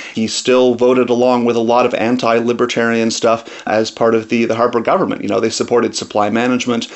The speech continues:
They had a real tough on crime, uh, agenda. They had some, some very xenophobic campaign, uh, rhetoric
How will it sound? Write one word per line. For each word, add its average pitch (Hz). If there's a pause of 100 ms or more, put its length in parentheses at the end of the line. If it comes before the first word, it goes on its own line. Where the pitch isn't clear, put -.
(160)
They 113
had 110
a 113
real 117
tough -
on 117
crime, 113 (240)
uh, 107
agenda. 120
They 107
had 107
some, 101
some 104
very 117
xenophobic 110
campaign, 110
uh, 101
rhetoric 120